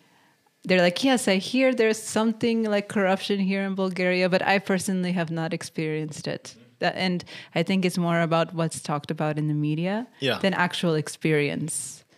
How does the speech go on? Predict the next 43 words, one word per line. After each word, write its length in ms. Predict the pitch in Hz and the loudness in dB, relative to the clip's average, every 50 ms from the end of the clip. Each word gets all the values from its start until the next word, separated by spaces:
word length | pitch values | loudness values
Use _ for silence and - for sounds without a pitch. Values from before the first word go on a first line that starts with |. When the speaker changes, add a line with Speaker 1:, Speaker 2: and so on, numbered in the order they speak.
| _ | _
Speaker 2:
It's 400 | - 156 147 151 - - - - | -4 -4 -4 -4 -6 -10 -8 -6
Speaker 1:
More 400 | - 196 196 190 208 214 226 226 | -6 -4 0 2 4 6 6 6
now, 300 | 208 196 190 185 170 156 | 6 4 4 4 4 2
focusing 480 | 156 - 190 175 - 190 - - 185 180 | 2 2 2 2 2 0 -2 0 0 0
on 80 | 175 170 | 0 0
what's 180 | 165 165 - | 0 0 0
happening 420 | - 165 156 - 165 156 151 151 147 | -2 -2 -2 -2 -2 -2 0 0 0
now. 200 | 143 139 135 131 | 0 0 0 -2
Maybe 340 | 139 147 156 160 165 165 | -2 -2 -2 -2 -2 -2
not 300 | 160 156 156 151 151 - | -2 -2 -2 -2 -2 -2
what 160 | 156 147 - - | -4 -6 -4 -6
was 220 | 151 147 - 190 | -8 -6 -8 -8
ten 240 | 208 165 151 143 139 | -8 -6 -4 -4 -4
years 280 | 135 135 139 143 143 | -4 -4 -6 -6 -6
ago, 440 | 143 143 135 147 139 139 139 151 160 - - - _ - | -6 -8 -6 -6 -6 -4 -4 -6 -8 -10 -14 -18 _ 0
but 60 | 147 | 2
Speaker 2:
Yeah, 80 | 156 143 | 2 2
Speaker 1:
what's 220 | - - 175 - | 2 0 -4 -2
Speaker 2:
pr-, 60 | - | -2
Speaker 1:
happening 220 | 170 156 131 127 131 | 0 4 4 4 6
Speaker 2:
probably 240 | 151 147 143 139 127 | 4 4 4 4 4
Speaker 1:
now. 80 | 113 | 4
Speaker 2:
there 140 | 113 113 110 | 4 4 4
was 200 | 110 110 110 107 | 4 4 2 2
a 60 | 104 95 | 0 -2
lot 180 | 95 101 98 92 | -2 -2 -2 -4
of 100 | 80 82 | -6 -8
those 220 | 82 80 - - | -10 -10 -10 -10
things 400 | - 90 87 87 82 - - - | -10 -10 -10 -10 -10 -10 -10 -10
on 180 | 95 98 90 82 | -10 -10 -10 -10
the 100 | 85 87 | -10 -8
lower 340 | 85 90 104 110 107 95 85 | -6 -4 -2 -2 -2 -2 -2
level, 480 | 82 82 80 80 82 78 76 76 76 - | -6 -8 -10 -12 -12 -14 -14 -14 -16 -16
like, 200 | - - 76 - _ _ - - | -16 -16 -18 -18 _ _ -18 -14
long 180 | 90 90 85 | -12 -12 -12
time 220 | 82 - 82 85 85 | -12 -14 -14 -14 -14
ago. 280 | 78 80 87 90 104 113 - _ _ _ _ _ _ 202 | -12 -12 -12 -12 -12 -14 -18 _ _ _ _ _ _ -6
Speaker 1:
Mm-hmm. 240 | 185 175 175 170 185 180 - _ _ _ - - - | -6 -4 -4 -4 -6 -8 -10 _ _ _ -20 -20 -20
Speaker 2:
Uh, 40 | - - - - - - | -20 -20 -20 -20 -18 -14
but 100 | 110 110 | -12 -10
I 60 | 107 104 | -8 -8
don't 160 | 104 101 101 | -8 -10 -12
think 320 | - 98 95 85 - - | -12 -12 -12 -14 -16 -20